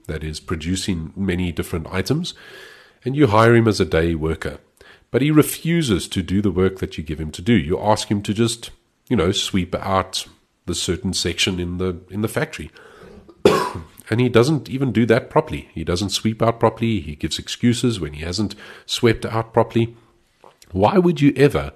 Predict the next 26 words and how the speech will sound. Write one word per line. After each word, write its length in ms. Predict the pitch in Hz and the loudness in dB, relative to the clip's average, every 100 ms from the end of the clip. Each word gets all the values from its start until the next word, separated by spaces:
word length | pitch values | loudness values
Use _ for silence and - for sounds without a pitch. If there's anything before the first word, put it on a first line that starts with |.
| - - _ - | -18 -20 _ 0
put 140 | 160 | 2
him 120 | 151 139 | 4 2
in 120 | 107 | 0
charge 720 | - 160 160 73 85 - - _ _ | 2 4 4 2 -4 -8 -14 _ _
of 160 | - 95 | 0 4
looking 300 | 104 - 120 | 4 4 4
after 260 | 113 - 104 | 2 2 2
one 180 | 101 | 4
of 100 | 107 | 4
the 60 | 98 | 2
machines 640 | 87 - 165 151 65 - - - | 0 -2 -4 -6 -8 -16 -16 -8
in 140 | 90 | -4
your 140 | 78 73 | -2 -2
factory, 440 | 76 - - 73 _ _ _ _ _ _ | -6 -8 -16 -18 _ _ _ _ _ _
when 300 | - 98 104 | -4 2 2
that 180 | 92 101 | 2 2
would 140 | 120 104 | 2 4
be 120 | 107 | 4
an 100 | 104 | 4
upgrade 540 | 147 - - 71 69 - _ | 0 -2 -2 -2 -4 -16 _
from 560 | - - 95 85 82 76 _ _ | -14 -2 0 2 -2 -6 _ _
this 360 | 92 92 - - - | 2 4 4 -2 -4
sweeping 500 | - - 101 98 87 | -4 -2 -2 -2 -2
of 160 | 76 | -4
the 80 | - | -6
floor? 380 | - 139 98 | 2 4 2